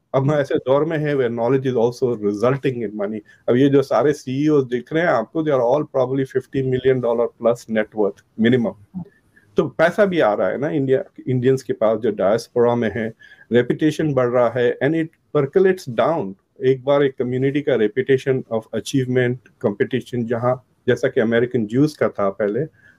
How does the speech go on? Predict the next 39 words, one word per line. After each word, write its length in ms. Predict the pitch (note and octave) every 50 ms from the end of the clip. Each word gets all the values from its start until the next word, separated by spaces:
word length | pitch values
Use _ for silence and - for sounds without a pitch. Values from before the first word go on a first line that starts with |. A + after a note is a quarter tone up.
| _ _
अब 120 | - C3 C3+
वैसे 480 | C3 C3+ C#3 - D#3+ D#3+ D#3 D3+ - - _ _ - - - _ _ -
इंडियंस 400 | D3+ D3+ D3+ D#3 D3 C3 G#2+ -
का 120 | - A2
हो 160 | G#2+ G#2+ G2
गया 280 | G2 G2+ G2+ - F2+ - -
है, 280 | A2+ A2+ - G#2+ A2
especially 560 | C3 C3+ - - - - - - F3+ - E3+ D#3+
इंडियन 320 | D3+ C3 C3 C#3 C#3 C#3 C3+
हिंदूज 320 | D3+ D3 D3 D#3+ D#3+ D#3
का 120 | - - G2+
हो 140 | G#2+ A2
गया 240 | G2 - F#2+ G#2+ A2+ -
है 140 | - - - -
in 60 | A2 A2+
the 240 | G#2+ G#2+ G#2+ G#2+ A2
U 60 | A2
S 240 | A2+ A#2 A2+ - A2
and 80 | A2 A2+
rest 260 | G2 G2+ G#2+ - -
of 60 | B2 A2
the 120 | A2 A2+
world। 280 | G#2 G#2+ B2 B2+ B2+ - - _ _ _ _ _ - - - - - - _ _ -
अ, 300 | A2 A2 A2+ A2 A2 A2+
तो 160 | A2+ - D#3
आप, 380 | D3 C3+ C#3 E3 F3 D3+ C3+ - _ _
you 120 | C#3+ D3+ D#3+
will 140 | F3+ D#3 D#3+ -
see 180 | G3+ G#3 F#3+ D3
that 180 | C#3 C3+ B2+ B2
they 80 | C3+ C3 C3+
are 120 | C3+ C3+ B2+
doing 200 | C3 C#3+ D3+ D3 - -
phenomenally 600 | A#2+ A2+ A#2+ B2+ C3 C3+ C#3 C#3 C3+ C3+ C3+ A#2+ A2+
well। 180 | C3+ D3+ E3 F#3+ - _ _ _ _ _ - _ _ _ _ _ _ _ _ _ - F3
So 140 | E3 D#3
it 80 | D#3 F#3+
is 100 | F#3 F3 - - -
partly 680 | D3+ E3+ G3 G#3 - _ _ _ _ _ _ F#3+ G3